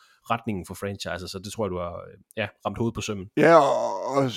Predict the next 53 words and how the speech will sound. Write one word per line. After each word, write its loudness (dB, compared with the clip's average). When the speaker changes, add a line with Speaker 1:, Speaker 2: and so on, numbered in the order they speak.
Speaker 2:
og 0
Jacques 0
Vaughn 6
jo, 0
som -2
jo -2
er -4
en, -12
en -14
spiller, -2
der 4
har 2
selv -4
spillet -2
mange -4
år 0
i -2
N -14
B -10
A, -2
og, -8
øh, -16
var -10
en -12
stor -6
profil -8
for -12
Kansas -8
i -10
college, -4
er -2
jo 2
en -2
spiller, 2
der 2
altid 0
har 2
levet 2
af 4
hans -4
intensitet. -8
Altså, -4
han -6
spillede 4
meget 2
intenst, -2
han -6
var, 2
han 0
er 2
meget 0
intens, -4
han, -8